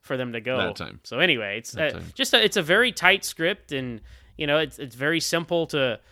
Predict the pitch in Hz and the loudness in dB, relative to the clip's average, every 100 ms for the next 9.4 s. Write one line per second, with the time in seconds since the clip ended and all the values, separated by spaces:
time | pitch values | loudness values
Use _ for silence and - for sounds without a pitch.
0 | - - 147 165 170 160 156 139 151 143 | -20 -8 -4 0 2 4 2 0 -4 -4
1 | 156 165 143 143 - 143 143 131 113 110 | 0 0 2 -2 -2 2 2 0 -4 -8
2 | - 139 135 143 127 131 135 123 131 123 | -8 -6 -4 -4 0 -2 0 -4 -4 -6
3 | 123 127 123 127 131 131 131 131 135 127 | -6 -4 -4 -4 -6 -4 -4 -4 -4 -4
4 | 110 131 127 - _ _ - - - - | -4 -4 -4 -6 _ _ -16 -10 -10 -4
5 | 131 131 123 - - 135 139 135 135 127 | -2 -2 -4 -8 -6 -4 -2 0 0 2
6 | 127 - - - 127 127 - 127 123 - | 0 -2 -12 -6 -4 -2 -4 -4 -4 -4
7 | 123 123 120 117 117 113 117 110 113 - | -4 -4 -4 -4 -4 -4 -4 -4 -4 -8
8 | 101 107 113 107 101 _ - _ _ - | -12 -10 -10 -10 -16 _ -20 _ _ -14
9 | 113 113 113 113 | -10 -8 -6 -4